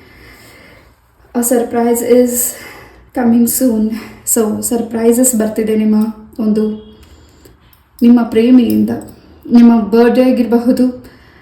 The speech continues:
ಅಥವಾ ನಿಮ್ಮ ಮನೆಯಲ್ಲಿ ಯಾವುದೇ ಶುಭ ಕಾರ್ಯಗಳು ನಡೀತಿರಬಹುದು. ಅವರು ನಿಮ್ಮನ್ನು ಅವ್ರು ಭೇಟಿ ಆಗ್ಲಿಕ್ಕೆ ಬರ್ತಿದ್ದಾರೆ. ಎಸ್, ನೀವು ಇನ್ವೈಟ್ ಮಾಡ್ಲಿ, ಮಾಡ್ದೇ ಇರ್ಲಿ, ನಿಮಗೆ ಸರ್ಪ್ರೈಸಸ್‌ನ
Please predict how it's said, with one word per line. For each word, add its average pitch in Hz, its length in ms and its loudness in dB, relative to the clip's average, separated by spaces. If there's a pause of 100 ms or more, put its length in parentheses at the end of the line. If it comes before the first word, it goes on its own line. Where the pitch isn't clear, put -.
(120)
ಅಥವಾ 240 280 0
ನಿಮ್ಮ 240 200 4
ಮನೆಯಲ್ಲಿ 220 840 0
ಯಾವುದೇ 214 280 0
ಶುಭ 220 280 0
ಕಾರ್ಯಗಳು 214 560 -4
ನಡೀತಿರಬಹುದು. 214 840 -2
ಅವರು 220 280 -4
ನಿಮ್ಮನ್ನು 208 760 -4 (360)
ಅವ್ರು 214 260 -6
ಭೇಟಿ 214 280 -2
ಆಗ್ಲಿಕ್ಕೆ 226 500 2
ಬರ್ತಿದ್ದಾರೆ. 196 720 -6 (1200)
ಎಸ್, - 340 -4
ನೀವು 233 180 4
ಇನ್ವೈಟ್ 233 420 2
ಮಾಡ್ಲಿ, 233 420 0
ಮಾಡ್ದೇ 202 340 0
ಇರ್ಲಿ, 214 340 -2
ನಿಮಗೆ 214 260 -2
ಸರ್ಪ್ರೈಸಸ್‌ನ 214 720 -4